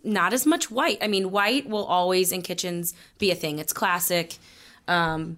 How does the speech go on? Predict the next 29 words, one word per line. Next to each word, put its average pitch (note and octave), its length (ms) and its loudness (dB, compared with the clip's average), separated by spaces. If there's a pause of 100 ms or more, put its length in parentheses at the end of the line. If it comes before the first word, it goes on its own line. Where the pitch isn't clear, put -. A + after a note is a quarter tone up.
(420)
but G3+ 600 2
we're G#3+ 240 0
seeing B3 400 2
more G3+ 540 4
warmer G3 520 2
tones, F#3 480 -2
more F#3 220 0
wood F3 420 0
tones F#3 800 -2 (380)
for F#3+ 240 2
sure. F#3+ 760 4
Um, F3 500 2 (260)
seeing C4+ 200 2
a C4+ 40 6
lot A3 160 4
of G#3+ 100 2
floating F#3+ 460 2
shelves. F#3+ 540 0
And E3 340 -2 (340)
if F#3 220 -2
you A3 100 -2
can A3+ 240 0
afford G#3 680 0
in F3+ 140 -2
terms F#3 320 -2
of E3 280 2
storage F#3+ 400 2
and F3+ 140 -2
space F3+ 540 2